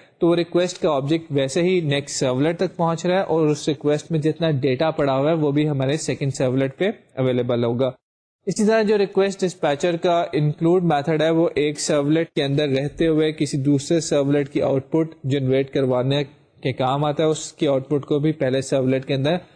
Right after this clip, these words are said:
mix کرنے کے کام آتا ہے۔ یہ باتیں کلیئر ہوں گی جب ہم ان کی ایگزامپلز دیکھیں گے۔ آج ہم چاہیں گے کہ تھوڑا سا ان کی theoretical aspect پہ بات کر لیں، یہ دیکھ لیں کہ request dispatching کیسے ہوتی ہے اور کیسے یہ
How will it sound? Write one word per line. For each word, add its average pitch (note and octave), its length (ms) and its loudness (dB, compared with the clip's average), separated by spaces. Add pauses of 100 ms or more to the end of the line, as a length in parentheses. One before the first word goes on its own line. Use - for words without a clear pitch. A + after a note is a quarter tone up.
(240)
mix D#3 260 -2
کرنے C#3 220 0
کے C3 100 -2
کام B2+ 240 0
آتا C3+ 100 0
ہے۔ D3+ 60 2
یہ E3 80 2
باتیں E3 360 0
کلیئر - 540 -2
ہوں E3 120 2
گی E3+ 80 2
جب E3 180 2
ہم D3+ 120 0
ان D3+ 140 -2
کی D#3+ 100 -2
ایگزامپلز D3 480 0
دیکھیں E3 220 0
گے۔ F#3+ 100 0
آج C#3 280 0
ہم D#3 80 0
چاہیں D#3 260 -2
گے D#3 60 0
کہ E3 80 0
تھوڑا C#3+ 240 0
سا C#3+ 120 -2
ان C#3 120 -2
کی F3 200 0 (420)
theoretical D#3 460 0
aspect C#3 520 -4
پہ D3 80 0
بات C3 280 -2
کر D3 140 -2
لیں، D3+ 120 0
یہ D3 120 0
دیکھ C3+ 260 0
لیں D3+ 80 -2
کہ D#3 100 -2
request C#3+ 380 -2
dispatching C#3 500 -4
کیسے C3+ 300 -4
ہوتی C3+ 280 0
ہے D#3 40 2
اور D#3+ 100 2
کیسے C#3+ 380 -2
یہ C#3+ 140 0